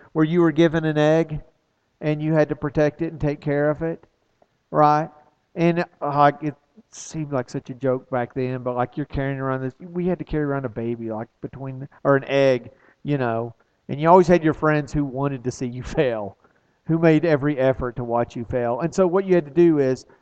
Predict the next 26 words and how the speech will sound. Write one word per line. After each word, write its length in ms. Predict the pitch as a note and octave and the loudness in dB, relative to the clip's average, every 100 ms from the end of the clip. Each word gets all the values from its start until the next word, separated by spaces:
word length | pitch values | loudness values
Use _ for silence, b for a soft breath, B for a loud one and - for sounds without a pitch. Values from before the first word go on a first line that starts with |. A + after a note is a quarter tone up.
| b D#3+ | b -8
you 120 | E3 | 2
couldn't 280 | G3+ F#3 D#3 | 4 4 2
be 120 | D3+ | 2
dumb. 400 | D3+ C3+ A#2 B2 | 2 2 -2 -4
You 120 | C#3 | 0
had 100 | D3 | 2
to 60 | C#3 | 0
be 100 | C#3 | -6
smart, 420 | - C#3+ B2+ A#2 | -8 -4 -4 -4
especially 420 | - D#3+ D3+ D#3+ C#3+ | -4 -2 -2 0 -2
if 100 | C3+ | -2
you're 120 | C#3 | -4
in 80 | C3 | -4
the 60 | |
locker 380 | A#2 A#2 A#2+ B2+ | 0 0 0 -4
room. 200 | A#2 A#2 | -8 -6
Like, 160 | A#2 - | -6 -4
you 60 | D3 | -4
had 100 | C3 | -4
to 60 | |
protect 420 | - A2+ A#2+ A2+ | -10 -6 -6 -6
your 160 | A#2+ G2+ | -10 -10
egg. 220 | G2+ F#2 _ _ _ _ _ _ _ _ | -10 -12 _ _ _ _ _ _ _ _
And 200 | - D#3+ | -8 -4
you 120 | F#3+ | -4
knew 580 | G#3 A3+ A#3 D#3+ C#3 B2+ | 4 6 8 8 4 -4